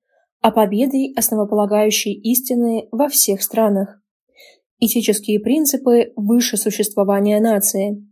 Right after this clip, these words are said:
Придерживаясь этих принципов, индивид присоединяется к сообществу всех, кто разделяет, разделял в прошлом и будет разделять в будущем это убеждение. По контрасту с негативным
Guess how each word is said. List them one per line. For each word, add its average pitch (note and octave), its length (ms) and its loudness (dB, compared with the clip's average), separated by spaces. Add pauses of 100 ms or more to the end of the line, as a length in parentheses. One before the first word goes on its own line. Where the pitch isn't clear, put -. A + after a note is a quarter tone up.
(380)
Придерживаясь A#3 760 4
этих A#3+ 300 0
принципов, C4+ 640 -2 (200)
индивид G#3+ 640 0
присоединяется G#3 880 0
к - 20 -8
сообществу B3 680 -2
всех, - 460 0 (420)
кто - 200 4
разделяет, G#3 600 2 (260)
разделял G3+ 560 2
в - 100 -16
прошлом G#3 680 -2 (340)
и C4+ 80 4
будет A3 280 0
разделять G3 520 2
в - 60 -20
будущем A#3+ 760 0
это G3+ 240 0
убеждение. G3 760 0 (800)
По A#3 80 4
контрасту D4 760 2
с - 120 0
негативным B3+ 920 2